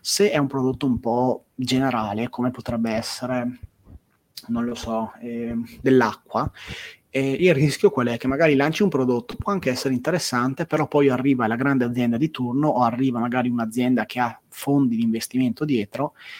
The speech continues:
e tu perdi in partenza perché, eh, sviluppa il prodotto identico al tuo, magari tu l'hai fatto più bello semplicemente da un punto di vista di marketing, applicano gli stessi concetti di marketing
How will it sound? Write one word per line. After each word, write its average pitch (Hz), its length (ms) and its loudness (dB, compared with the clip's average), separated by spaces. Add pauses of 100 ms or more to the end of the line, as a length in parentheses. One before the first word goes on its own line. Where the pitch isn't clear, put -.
(200)
e 127 200 6
tu 127 140 -6
perdi 104 360 -2
in 113 80 2
partenza 110 600 -6
perché, 104 400 -4
eh, 101 580 -4
sviluppa 120 380 0
il 110 40 -2
prodotto 117 360 -2
identico 113 460 0
al 143 80 0
tuo, 127 180 0
magari 120 300 2
tu - 100 -6
l'hai 113 100 2
fatto 110 280 -6
più 117 140 -4
bello 107 300 -2
semplicemente 107 580 -4
da 113 80 -2
un 107 60 -4
punto 117 200 -6
di 110 60 -4
vista 113 220 -6
di 151 60 0
marketing, 135 600 -2 (440)
applicano 123 680 -2
gli 113 120 -6
stessi - 320 -6
concetti 127 420 0
di 143 60 4
marketing 131 760 0